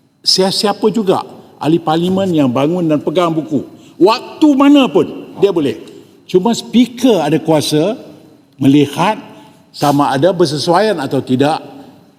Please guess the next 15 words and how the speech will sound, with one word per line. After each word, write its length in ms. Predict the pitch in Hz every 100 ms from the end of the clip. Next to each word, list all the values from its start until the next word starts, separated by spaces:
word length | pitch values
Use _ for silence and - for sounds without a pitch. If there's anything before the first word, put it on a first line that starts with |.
| _
isu 480 | 147 - - 240 185
yang 80 | 147
dibangkitkan 560 | 127 135 117 139 139 135
itu 320 | 139 - 214 - - -
relevan 480 | 131 151 139 123 117
atau 160 | 123
tidak 320 | 117 123 110 - -
pada 160 | 110 101
itu. 240 | - 90 - -
Sebab 240 | - 131 139
itu 160 | 214
saya 160 | 185 147
jawab 240 | 139 156
pada 160 | 127 110
Jelutong, 640 | 113 113 110 135 160 226